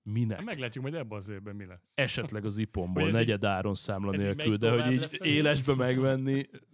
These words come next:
Speaker 1: á.
Speaker 2: De hogy most idén majd egyébként mi lesz, arra leszek majd egy év múlva kíváncsi, hogy ez megyünk
Speaker 1: Én a
Speaker 2: lefelé ezzel,
Speaker 1: Jó.
Speaker 2: vagy, vagy azért
Speaker 1: Jó,
Speaker 2: visszatérünk?
Speaker 1: figyelj, ez, ez egy jó pont. Én ezt fölírnám a legvégére,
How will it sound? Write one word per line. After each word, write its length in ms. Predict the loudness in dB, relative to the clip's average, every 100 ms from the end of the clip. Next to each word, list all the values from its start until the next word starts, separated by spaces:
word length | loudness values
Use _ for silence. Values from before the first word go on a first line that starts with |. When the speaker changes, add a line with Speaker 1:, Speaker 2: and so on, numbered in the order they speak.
| -20 _ -10
Speaker 1:
á. 1120 | -6 -4 -2 -2 -2 -2 -4 -6 -8 -10 -8
Speaker 2:
De 60 | -6
hogy 220 | -4 -6
most 220 | -8 -10
idén 240 | -8 -8 -8
majd 160 | -8
egyébként 360 | -10 -12 -12 -14
mi 80 | -14
lesz, 220 | -16 -18
arra 160 | -16 -16
leszek 340 | -16 -20 -20
majd 400 | -12 -8 -6 -8
egy 100 | -8
év 100 | -12 -12
múlva 180 | -14
kíváncsi, 340 | -16 -16 -16 -16
hogy 100 | -16
ez 140 | -18 -14
megyünk 280 | -12 -6
Speaker 1:
Én 100 | 0
a 100 | 0 0
Speaker 2:
lefelé 300 | -4 -8 -10
ezzel, 360 | -10 -12 -8
Speaker 1:
Jó. 80 | -6
Speaker 2:
vagy, 160 | -6 -10 _ _ _
vagy 160 | -8 -6
azért 440 | -4 -4 -6 -10 _
Speaker 1:
Jó, 120 | -2
Speaker 2:
visszatérünk? 400 | -2 -4 -4 -4
Speaker 1:
figyelj, 200 | -4 -2
ez, 160 | -2 -4
ez 180 | -4 -2
egy 100 | 2
jó 140 | 2
pont. 340 | 0 -4 -10 -8
Én 180 | -8 -6
ezt 140 | -6
fölírnám 400 | -4 -2 -2 -4
a 60 | -6
legvégére, 840 | -8 -6 -8 -6 -6 -6 -8